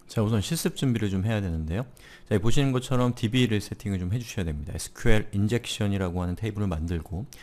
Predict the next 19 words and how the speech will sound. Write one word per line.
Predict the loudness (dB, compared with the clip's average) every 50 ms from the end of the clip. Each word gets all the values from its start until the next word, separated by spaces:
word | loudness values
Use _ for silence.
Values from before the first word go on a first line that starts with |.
| -20 -20 -20 -16 -8
아이디와 | -4 -2 0 0 0 2 2 2 2 0 -2
디스크립션과 | -6 -8 -8 -6 -6 -6 -6 -4 -4 -4 -2 -2 -2 -2 -4 -4 -6
타입이라는 | -8 -6 -4 -4 -4 -2 -2 -2 -2 -2 -4 -4
컬럼을 | -4 -4 -4 -4 -2 -2 -4 -4
가지고 | -6 -6 -6 -6 -4 -4 -4
있습니다. | -6 -6 -8 -10 -10 -10 -10 -8
그리고 | -6 -6 -6 -4 -4 -4 -4 -6 -8 -12 -18 -18 -18 -18 -20 -12 -6 -4
여기 | 0 0 0
제가 | 0 2 0 0 0
사행의 | 0 2 2 2 4 4 2 2 2 2 2 2
데이터를 | 2 2 0 0 0 -2 -2 -2 0 0 0 0 0 -2 -2 -4 -8 -12 -18 -10
입력을 | -4 0 2 2 2 2 0
했는데요. | 0 -2 -2 -2 -4 -4 -4 -6 -6 -8 -10 -16 -20 -20 -20 -14 -8 -4 -4
여기 | -2 0 2 2
있는 | 2 2 2 0 0
데이터 | 0 -2 -2 -2 -2 -2 -4
중에 | -2 -2 -4 -2 -2 -2 -2 -4 -6 -10 -14 -20 -20 -20 -18 -6
정상적인 | 0 2 2 4 4 4 4 2 2 2 2 2
애플리케이션은 | 0 0 -2 -2 -2 -2 -4 -6 -4 -4 -4 -4 -4 -4 -4 -6 -6